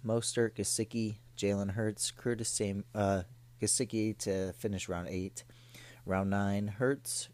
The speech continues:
Curtis Samuel, Damian Harris, Deshaun Watson, Jarvis Landry. All right, on the board here, we have Tyler Boyd,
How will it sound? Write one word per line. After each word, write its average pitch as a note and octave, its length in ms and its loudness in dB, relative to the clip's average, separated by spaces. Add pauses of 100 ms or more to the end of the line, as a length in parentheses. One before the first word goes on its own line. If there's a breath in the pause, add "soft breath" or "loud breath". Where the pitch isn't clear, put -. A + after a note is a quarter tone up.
Curtis A2+ 280 2
Samuel, A2 600 2
Damian G2+ 380 2
Harris, G2+ 540 0
Deshaun A2 380 0
Watson, G2+ 500 0 (460 loud breath)
Jarvis F#2 420 4
Landry. F2+ 540 -2 (1200 loud breath)
All F#2+ 140 0
right, F2 460 -2 (120)
on G#2+ 220 2
the G2 80 2
board G#2 680 2
here, G#2 640 4 (1000 soft breath)
we A#2+ 180 4
have G2 200 6
Tyler G#2+ 300 6
Boyd, G2 500 4